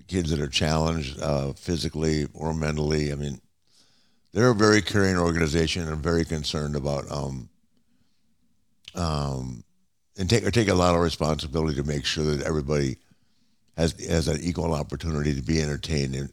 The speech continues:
in any way they can, whether it's a personal appearance or being able to see the show. They bring so many people in from Make-A-Wish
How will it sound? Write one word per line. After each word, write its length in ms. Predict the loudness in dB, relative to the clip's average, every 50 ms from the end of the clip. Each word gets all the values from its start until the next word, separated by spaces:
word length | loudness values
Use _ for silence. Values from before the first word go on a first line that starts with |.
| _
in 140 | -10 -6 -4
any 120 | -2 -2 -2
way 180 | -2 -2 -2
they 160 | 0 -2 -2
can, 380 | -4 -4 -6 -6 -6 -6 -10 -10
whether 160 | -8 -6 -6
it's 100 | -4 -4
a 80 | -4 -6
personal 420 | -2 -2 -2 -2 -2 -2 -4 -4 -6
appearance 460 | -6 -6 -4 -4 -4 -4 -4 -6 -8
or 200 | -8 -8 -8 -10 -12 _ _ _ _ _ _ _ _ _ _ _ _ _ -2
being 160 | 0 2 4
able 220 | 4 2 2 2
to 100 | 0 0
see 180 | 0 0 0 0
the 140 | 0 0 0
show. 300 | 0 0 2 2 2 2
They 140 | 2 2
bring 260 | 2 4 2 2 2 2
so 200 | 0 0 0 0
many 200 | 0 0 0 -2
people 420 | -2 -2 -2 -2 0 0 0 0
in 200 | 0 0 -2 -4
from 340 | -6 -12 -14 -10 -8 -4 -2
Make-A-Wish 640 | 0 0 0 0 0 0 0 0 -2 -2 -6 -10